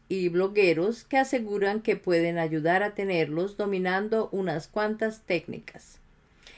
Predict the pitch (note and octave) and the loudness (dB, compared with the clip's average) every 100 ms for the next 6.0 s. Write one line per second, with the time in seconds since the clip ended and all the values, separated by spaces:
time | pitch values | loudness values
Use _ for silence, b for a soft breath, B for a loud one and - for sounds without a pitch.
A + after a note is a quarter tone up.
0 | B B A#3 D4 F4+ F4 A#3+ A3+ A3 G#3 | B B 2 4 2 2 0 0 0 2
1 | A#3 C4+ A#3 F#3 E3+ F3+ E3 - C#3+ D3+ | 2 2 4 4 4 2 0 -2 -8 -6
2 | - B3+ B3+ A#3 A#3 A#3+ A#3+ B3 G#3 F3+ | -4 -2 0 0 0 0 2 2 0 -2
3 | E3 D#3 C#3 - A#3 G3+ C3+ - _ b | -4 -6 -8 -2 0 0 -4 -8 _ b
4 | b b - A#3+ C4+ C4 G#3 B3 C#4+ - | b b -2 2 4 4 6 4 0 -4
5 | E3+ E3 E3+ F#3 F3+ A3 G3+ D#3 - | 0 0 0 -2 0 2 2 0 -8